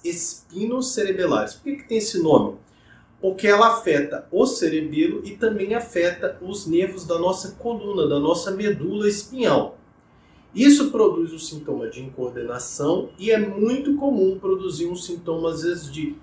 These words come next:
alguma perda de sensibilidade no exame neurológico, alguma exaltação dos reflexos quando a gente bate com o martelinho. Então, o neurologista vai fazer a pesquisa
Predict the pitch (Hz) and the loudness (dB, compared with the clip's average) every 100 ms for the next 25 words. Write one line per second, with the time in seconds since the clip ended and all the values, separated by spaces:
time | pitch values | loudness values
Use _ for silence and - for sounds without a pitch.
0 | - - 185 202 220 214 214 196 180 - | -20 -2 0 4 2 4 2 2 2 -2
1 | 180 - 151 185 175 175 165 156 147 147 | -4 -6 -6 -4 2 4 4 2 0 -6
2 | 143 143 143 143 143 143 139 143 - - | -4 -2 0 0 0 0 -2 -6 -8 -2
3 | 160 160 196 190 - 202 277 285 185 202 | 0 0 -2 -2 -2 2 6 6 6 4
4 | 208 202 - 190 175 165 165 165 - 156 | 4 2 0 -2 -6 -6 -8 -10 -6 -4
5 | 156 - 143 - 139 139 147 - - 139 | -4 -6 -12 -10 -8 -6 -8 -6 -2 -2
6 | 139 - 131 131 131 135 143 160 - - | -2 -10 -10 -10 -4 -4 -2 -6 -8 -20
7 | - _ - 165 226 254 254 214 254 240 | -20 _ -14 0 4 4 2 -2 4 4
8 | 175 151 151 170 226 - - 175 208 247 | 4 2 -2 -2 -2 -4 -6 4 6 6
9 | - 185 139 156 156 143 139 - - 202 | 6 4 2 0 0 -2 -4 -6 -12 -10
10 | 175 127 113 | -8 -6 -10